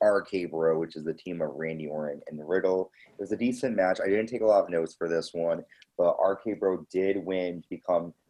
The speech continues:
new Raw Tag Team Champions after Randy hit an R K O on A J Styles. Um, before we go over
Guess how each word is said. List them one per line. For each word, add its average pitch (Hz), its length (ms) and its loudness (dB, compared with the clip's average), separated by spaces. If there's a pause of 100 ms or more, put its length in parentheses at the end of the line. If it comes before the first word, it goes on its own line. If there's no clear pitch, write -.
(100)
new 90 460 -2
Raw 87 240 4
Tag 85 320 0
Team 80 140 -8
Champions 101 580 -6
after 85 280 0
Randy 82 460 -4
hit 73 160 -4
an 78 60 -8
R 78 260 -4
K 76 180 -4
O 73 260 -4 (500)
on 78 340 -2
A 76 220 -6
J 78 240 -6
Styles. - 800 -2 (440)
Um, 85 260 0
before 120 720 4
we 135 160 2
go 113 320 6
over 90 400 0